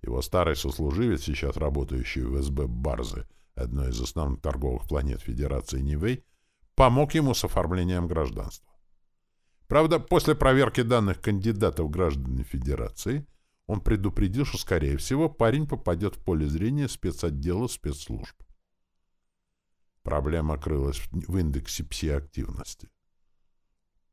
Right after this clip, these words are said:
У парня она была отрицательной.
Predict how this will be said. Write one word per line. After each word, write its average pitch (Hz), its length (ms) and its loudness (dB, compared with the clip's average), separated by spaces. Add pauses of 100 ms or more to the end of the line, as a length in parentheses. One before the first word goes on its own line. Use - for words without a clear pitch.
(200)
У - 60 -10
парня 95 480 -4
она 117 160 -4
была 78 320 -2
отрицательной. - 880 -8